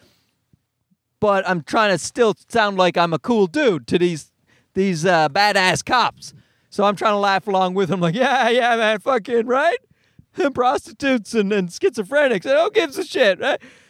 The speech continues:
And then they ask, "Can I, can they see the website?" I show 'em the website, and they're like, "Oh, fucking right, man, blah." And they're, like, high-fiving me and shit. And I'm like, "Oh, Jesus."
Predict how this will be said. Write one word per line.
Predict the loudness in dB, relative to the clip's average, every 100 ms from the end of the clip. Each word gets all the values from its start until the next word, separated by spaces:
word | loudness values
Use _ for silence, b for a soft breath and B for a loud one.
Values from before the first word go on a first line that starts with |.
| B
And | -2 0
then | 2
they | 4
ask, | 2 0 -8 -10
"Can | -4 -2
I, | -2 -4
can | 0
they | 0
see | 0 0
the | 2
website?" | 2 0 0 0 0 b b b
I | 0 0
show | 2 0
'em | 2
the | 2
website, | 2 2 0 -2 -2
and | 0
they're | 0
like, | 2
"Oh, | 2 2 2 0 -2
fucking | -2 0 0 -4 -2
right, | -2 0 0 0 0
man, | 0 0 0
blah." | 0 0 -2 B B
And | -6 -4 -2
they're, | 0
like, | -2 -2
high-fiving | 0 0 0 -2 0 0 0 0
me | 0 0
and | 0 -2
shit. | -6 0 0
And | 0
I'm | -2
like, | 0
"Oh, | 2 4 4 4 0
Jesus." | -4 -4 -4 -6 -10